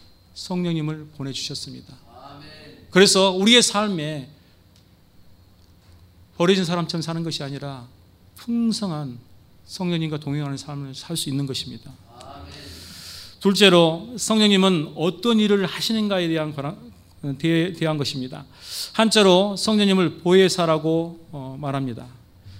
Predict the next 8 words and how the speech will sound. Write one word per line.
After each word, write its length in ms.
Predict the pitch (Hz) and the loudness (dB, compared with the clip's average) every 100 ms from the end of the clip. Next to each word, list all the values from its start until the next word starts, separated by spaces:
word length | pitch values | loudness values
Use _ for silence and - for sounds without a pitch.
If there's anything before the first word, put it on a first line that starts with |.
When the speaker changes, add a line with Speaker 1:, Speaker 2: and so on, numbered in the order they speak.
| - - | -20 -6
Speaker 1:
그 140 | 180 | -4
뜻은 240 | 180 185 | -2 -2
세 180 | 170 214 | -2 -2
가지를 380 | 220 190 190 170 | 0 0 0 -2
포함하고 360 | - 165 156 139 | -4 -4 -2 -4
있습니다. 440 | - 123 - 127 | -6 -8 -12 -14
첫 180 | - 185 | -8 -2
번째로, 640 | 196 - 165 139 165 - | -2 0 0 0 -2 -8